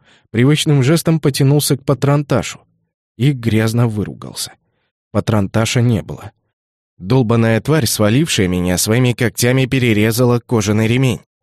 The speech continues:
а я этого даже не заметил. Я забегал взглядом по бетону, уже понимая, что остался без патронов. Ремень с оставшимися зарядами, скорее всего, соскользнул в воду, а пытаться достать патроны из рюкзака, где они лежат в коробках, успеть зарядить дробовик.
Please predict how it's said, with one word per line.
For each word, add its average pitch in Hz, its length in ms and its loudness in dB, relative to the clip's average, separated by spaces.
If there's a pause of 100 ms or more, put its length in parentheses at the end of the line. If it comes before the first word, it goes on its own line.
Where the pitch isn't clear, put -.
(120)
а 127 140 -2
я 131 220 2
этого 110 240 -2
даже 131 240 0
не 131 140 4
заметил. 123 500 -2 (480)
Я 156 160 0
забегал 139 420 2
взглядом 117 440 0
по 107 100 -2
бетону, 135 540 2
уже 127 260 0
понимая, 120 580 2
что 110 240 -2
остался 101 440 -2
без 95 160 -4
патронов. 90 540 -4 (380)
Ремень 127 360 2
с - 100 -2
оставшимися 123 640 0
зарядами, 113 480 0
скорее 131 360 0
всего, 127 260 0
соскользнул 123 640 0
в 117 80 -4
воду, 117 480 -2
а 87 140 -4
пытаться 113 420 0
достать 107 400 0
патроны 110 440 0
из 101 100 -2
рюкзака, 101 500 -2
где 101 200 -2
они 92 180 -2
лежат 95 380 -4
в - 40 -20
коробках, 110 600 -4
успеть 117 340 -4
зарядить 98 480 -4
дробовик. 92 640 -8